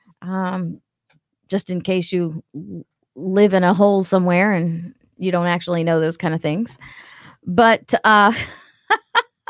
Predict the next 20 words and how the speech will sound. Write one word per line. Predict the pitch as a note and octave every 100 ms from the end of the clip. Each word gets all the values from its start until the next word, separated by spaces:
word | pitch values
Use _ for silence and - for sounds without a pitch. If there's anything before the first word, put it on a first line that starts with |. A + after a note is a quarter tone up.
| - _ _ - - - D4 -
that's | G3+ -
funny. | - G#3+ G3+
Icinder | F3+ A3 B3 G#3
says, | - G#3
"My | G3+ G3
granddaughter | G3 G3+ G#3+ F#3+ F#3+
keeps | F#3+ -
changing | - G3 G3+ G3 F#3+
the | F3+ -
icon | F#3+ F#3 F3 E3
thingy." | - F3+ E3+ E3 - _ -
<laughs> | D3 _ D4+ _ _ _ _ _ - - - _ - _ A#3+ _ - - _ _ _ - - - - - - -
So | - F#4
I | F4 F#4+
just | G#4+ A#4 G4
want | F4
to | E4
take | F4+ E4
a | E4
second | D#4+ D4+ F#4